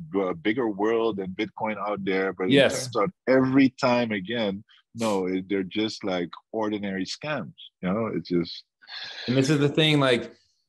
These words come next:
Speaker 2: they had a chance to, to, to be Bitcoin only. And instead they s-, decided to join a side that essentially attacks Bitcoin. And because if you have an altcoin,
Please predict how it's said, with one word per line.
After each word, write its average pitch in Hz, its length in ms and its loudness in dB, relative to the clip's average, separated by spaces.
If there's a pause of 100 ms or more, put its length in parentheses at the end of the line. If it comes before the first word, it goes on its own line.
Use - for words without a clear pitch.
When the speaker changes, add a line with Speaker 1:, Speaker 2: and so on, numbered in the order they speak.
(200)
Speaker 2:
they 147 300 4
had 185 180 8
a 180 100 6
chance - 800 0 (440)
to, - 320 -4 (380)
to, 104 300 -2 (340)
to 180 120 0
be 135 240 6
Bitcoin 120 480 2
only. 85 520 -4 (380)
And 123 140 4
instead 131 600 4
they 147 100 6
s-, 135 140 0
decided 113 1000 0
to 107 220 -6
join 110 400 0
a 127 80 0
side 98 580 2 (460)
that 113 180 4
essentially 139 540 -4
attacks 107 580 -6
Bitcoin. - 460 -8 (600)
And 98 600 2 (100)
because 117 380 2
if 104 200 -4
you 117 140 2
have 131 160 4
an 131 80 2
altcoin, 98 680 -2